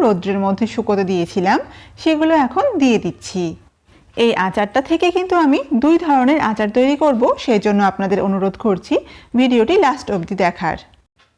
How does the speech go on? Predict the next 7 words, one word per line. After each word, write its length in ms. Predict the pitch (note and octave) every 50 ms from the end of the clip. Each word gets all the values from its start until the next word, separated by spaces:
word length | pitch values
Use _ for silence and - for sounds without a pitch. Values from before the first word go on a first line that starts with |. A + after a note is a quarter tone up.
| _ _ _ _ -
মশলার 440 | C4 C4+ C#4 C#4+ - - F#4 G4+ - -
সাথে 220 | D#4 D4+ - D#4 F#4 - -
সবজিগুলো 520 | D4+ A#3+ G3+ G3 B3+ C4 A#3 B3 A#3+ C#4 F4+ F#4+ -
খুব 120 | - F4 E4 D#4 A#3
ভালোভাবে 560 | G3+ F#3 G3 A#3 C#4 C#4+ D4 A#3+ G#3+ G3 C4+ D4+ C4+
মিশিয়ে 260 | A#3 B3 - A3 F#3+ F#3
নিচ্ছি। 280 | F3+ F3 - - -